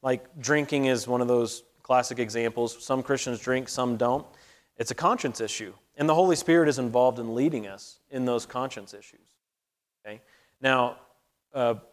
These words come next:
he is not to be equated with our consciences because our consciences aren't God, and he is, right? Yeah, we, we covered that.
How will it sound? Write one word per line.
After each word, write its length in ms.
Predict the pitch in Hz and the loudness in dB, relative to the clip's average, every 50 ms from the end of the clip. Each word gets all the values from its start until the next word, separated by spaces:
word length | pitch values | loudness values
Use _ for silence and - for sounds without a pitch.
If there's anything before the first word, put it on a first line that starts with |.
| _ _ | _ _
he 220 | - 139 156 175 | -6 0 4 4
is 120 | 180 156 143 | 4 4 4
not 180 | 160 165 156 - | 2 0 0 0
to 40 | 147 | 0
be 140 | 139 131 | 0 0
equated 420 | 127 117 - - 175 226 285 285 160 | 0 -2 2 4 4 4 4 4 2
with 160 | 135 123 - | 2 2 2
our 80 | 117 110 | 0 -2
consciences 800 | - - 117 110 104 - 120 117 113 - 131 131 139 156 - | 0 -2 -2 -2 -2 -4 -8 -10 -8 -8 -6 -6 -6 -6 -4
because 260 | - 120 113 131 120 | -4 -2 0 2 2
our 80 | 127 123 | 2 2
consciences 800 | - 143 143 139 127 - 131 123 - - 123 120 113 - - - _ _ _ _ _ _ _ _ _ - | 2 4 2 2 2 0 -6 -10 -8 -4 -4 -4 -4 -6 -10 -14 _ _ _ _ _ _ _ _ _ 0
aren't 240 | 143 139 131 123 | 0 0 0 0
God, 400 | 117 127 117 107 104 117 131 143 - _ _ _ _ _ _ _ _ _ _ _ _ _ _ _ _ _ | 0 0 0 2 0 -2 -4 -6 -16 _ _ _ _ _ _ _ _ _ _ _ _ _ _ _ _ _
and 80 | - 117 | -12 -6
he 220 | 117 131 135 131 | -2 0 2 4
is, 380 | 135 131 110 87 - - - - _ _ _ _ _ _ _ _ - | 4 4 2 0 -4 -12 -16 -16 _ _ _ _ _ _ _ _ -4
right? 280 | 120 120 123 143 - - - _ _ _ _ _ _ _ _ _ _ _ _ _ _ _ _ _ _ _ _ _ _ | 0 0 0 0 -2 -10 -20 _ _ _ _ _ _ _ _ _ _ _ _ _ _ _ _ _ _ _ _ _ _
Yeah, 120 | - 120 104 | -4 -4 -2
we, 160 | 92 117 113 - - | -2 -4 -6 -6 -8
we 60 | 113 | -8
covered 300 | - - 147 123 110 92 | -2 -2 -2 -2 -2 -10
that. 180 | 95 90 90 | -10 -14 -14